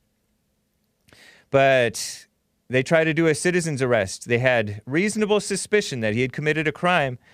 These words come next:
so they did a citizen's arrest. They tried to do a citizen's arrest, these, uh, white guys, right? And he ran from them. They headed him off, and he attacked very foolishly, very foolhardy, and it's not the first time he's been erratic around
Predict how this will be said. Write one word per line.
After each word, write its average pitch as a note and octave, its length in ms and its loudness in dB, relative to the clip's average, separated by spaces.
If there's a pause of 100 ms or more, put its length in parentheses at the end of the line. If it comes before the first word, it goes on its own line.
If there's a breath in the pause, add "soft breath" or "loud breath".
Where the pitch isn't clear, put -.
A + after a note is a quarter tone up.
(140 soft breath)
so - 140 -10
they D#3 140 2
did F3 160 0
a F3 80 2
citizen's C3 500 -2
arrest. F2+ 360 -6
They A2 100 -4
tried C#3+ 200 0
to C#3+ 80 -4
do D#3 140 -2
a D#3 60 0
citizen's A2 440 -4
arrest, F2 400 -8
these, A2 280 -4
uh, F#2 240 0 (640 soft breath)
white C3+ 240 0
guys, F#2 260 -2
right? A2+ 240 0 (1300)
And A#2+ 520 2
he C3 200 -6
ran E3 280 2
from E3 160 0
them. D#3+ 400 0 (340)
They A2 240 -4 (340)
headed E3 300 0
him C#3+ 100 2
off, E3+ 520 0 (800)
and A2+ 160 -2
he B2 100 0
attacked E3 560 -2 (140)
very F#3+ 220 2
foolishly, F#3+ 600 -4
very F3 220 0
foolhardy, C3 720 0 (240 soft breath)
and A#2+ 140 -6
it's B2 140 -6
not G#3+ 180 0
the G#3+ 60 0
first A3 340 -2
time C#3 220 0
he's B2+ 160 -2
been D#3 180 0
erratic F#3+ 500 2
around C#3 400 -2